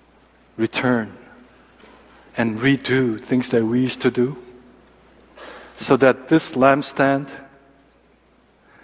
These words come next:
as Jesus is intimately involved with this church, as he's holding the leaders in his hand,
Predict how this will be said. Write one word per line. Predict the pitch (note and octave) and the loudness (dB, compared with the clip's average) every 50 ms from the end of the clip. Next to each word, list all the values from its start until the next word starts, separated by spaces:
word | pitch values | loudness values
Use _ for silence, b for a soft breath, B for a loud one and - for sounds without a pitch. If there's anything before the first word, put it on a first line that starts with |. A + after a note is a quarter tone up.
| b b b b b - | b b b b b -10
as | A#2+ - - | -8 -8 -8
Jesus | - - - - C#3+ D3+ D#3 D#3+ C#3+ D3 C#3 B2 - - - - - - | -8 -8 -6 -2 2 2 2 4 4 2 0 0 -2 -8 -12 -14 -16 -14
is | - A#2+ - - - - | -12 -12 -12 -14 -8 -4
intimately | E3 E3 - - - D#3+ D#3 D3+ D3+ D3 C#3+ | -4 -4 -4 -4 -2 0 2 4 4 4 4
involved | C3+ C3 C3 A#2+ B2+ B2+ C3 - | 2 0 2 2 4 4 4 2
with | C3+ C3 | 0 -2
this | - C3 A#2+ - | -4 -6 -8 -6
church, | - - - C3+ C3 C3 - - - - - - - - | -10 -10 -8 -6 -8 -8 -8 -10 -12 -14 -16 -16 -8 -6
as | A#2+ A2 - | -6 -6 -4
he's | - D3 D3+ D3+ - | -2 -2 -2 -2 -4
holding | - - - D3 D#3+ E3 D#3 D#3+ D#3+ | -8 -2 2 4 4 6 6 4 2
the | D3 C3+ B2 | 2 0 0
leaders | A#2 A#2 A#2 B2+ C#3 C#3 D3 C#3+ C#3 C3+ - | -2 0 0 2 2 4 4 2 0 0 -4
in | B2+ B2+ | -4 -4
his | C3 C3 - | -4 -6 -8
hand, | - B2 A#2+ C3 C#3 D3+ | -8 -8 -8 -8 -10 -12